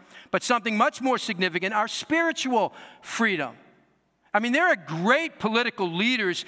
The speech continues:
who are all for freedom, yet are in the grip of lust or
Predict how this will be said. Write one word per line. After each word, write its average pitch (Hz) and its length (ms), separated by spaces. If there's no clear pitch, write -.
who 226 80
are 208 160
all 247 240
for 196 180
freedom, 208 680
yet 220 160
are 214 160
in 226 80
the 202 100
grip 190 400
of 131 260
lust 190 500
or 135 180